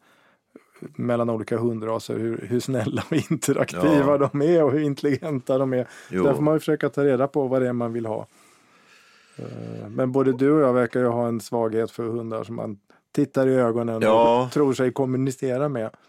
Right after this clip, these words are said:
Speaker 2: Ja, men jag tycker om att, jag, jag tycker om att min hund också är liksom stark och, och har mycket muskler och kan, man, man kan brå-, man kan ju liksom brottas med
Speaker 1: Mm.
Speaker 2: henne.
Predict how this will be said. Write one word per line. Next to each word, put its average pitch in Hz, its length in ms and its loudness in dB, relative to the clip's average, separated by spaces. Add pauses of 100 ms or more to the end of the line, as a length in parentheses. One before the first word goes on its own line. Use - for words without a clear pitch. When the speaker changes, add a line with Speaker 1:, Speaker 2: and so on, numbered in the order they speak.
(220)
Speaker 2:
Ja, 101 100 -2
men 123 140 0
jag 127 160 2
tycker 160 260 2
om 165 260 4
att, 160 220 -2
jag, 131 220 2
jag 120 160 0
tycker 190 220 0
om 175 140 2
att 214 120 0
min 101 120 2
hund 92 320 2
också 82 300 -2
är 69 280 0
liksom 76 300 -8 (100)
stark 113 600 0
och, 82 320 -2
och 82 60 -2
har 110 240 0
mycket 127 300 -4
muskler 90 580 0
och 76 120 -4
kan, 85 300 -2
man, 98 260 -4
man 117 120 -2
kan 127 200 -2
brå-, 120 320 2
man 104 120 -2
kan 123 140 0
ju 135 120 2
liksom 107 320 -6
brottas - 540 -2
med 160 120 0
Speaker 1:
Mm. 110 140 -2
Speaker 2:
henne. 117 220 -12